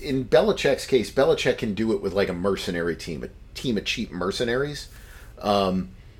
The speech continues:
Tomlin is more like a developmental, right? He, he been in Pittsburgh where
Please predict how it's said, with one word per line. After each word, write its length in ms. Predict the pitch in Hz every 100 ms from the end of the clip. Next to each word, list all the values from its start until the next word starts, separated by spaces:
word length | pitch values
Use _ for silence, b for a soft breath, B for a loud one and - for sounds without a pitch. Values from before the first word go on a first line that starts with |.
| b b b -
Tomlin 460 | - 165 185 214 190
is 140 | 131
more 200 | 131 123
like 160 | 117 110
a 60 | 85
developmental, 760 | 92 85 98 98 87 95 180
right? 280 | 113 123 -
He, 200 | 110 107
he 280 | - 104 92 - - - 104
been 160 | 117 123
in 160 | 98
Pittsburgh 680 | 87 202 - 101 85 80 71 -
where 520 | 98 95 98 90